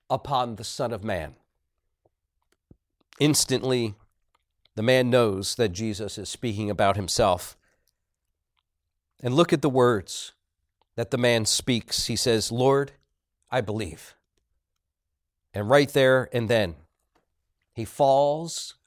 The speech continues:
on the ground and he worships Jesus. But then that remarkable saying of Jesus that's given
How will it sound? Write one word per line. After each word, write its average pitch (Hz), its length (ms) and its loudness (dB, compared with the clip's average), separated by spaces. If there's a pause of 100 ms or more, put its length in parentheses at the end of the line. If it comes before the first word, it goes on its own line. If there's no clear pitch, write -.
on 123 180 -2
the 135 80 -6
ground 95 600 -4 (1000)
and 120 140 -6
he 113 140 -8
worships 110 540 -6
Jesus. - 560 -10 (2500)
But 117 140 2
then 175 200 8
that 156 180 6
remarkable 139 560 4
saying 110 400 2
of 92 100 -2
Jesus 92 460 -6
that's 98 200 -4
given 92 440 -4